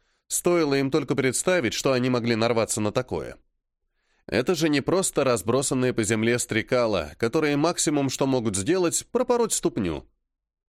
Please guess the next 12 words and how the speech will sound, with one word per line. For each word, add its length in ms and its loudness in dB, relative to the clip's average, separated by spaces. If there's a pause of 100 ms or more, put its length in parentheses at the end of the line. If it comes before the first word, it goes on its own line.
(300)
А 160 2
еще 380 0 (400)
что-то 400 0
новое, 500 2
когда 500 0
Эрин 400 2
вызвала 440 0
мощнейший 640 0
магический 560 0
удар 300 2
по 120 0
темным. 600 -4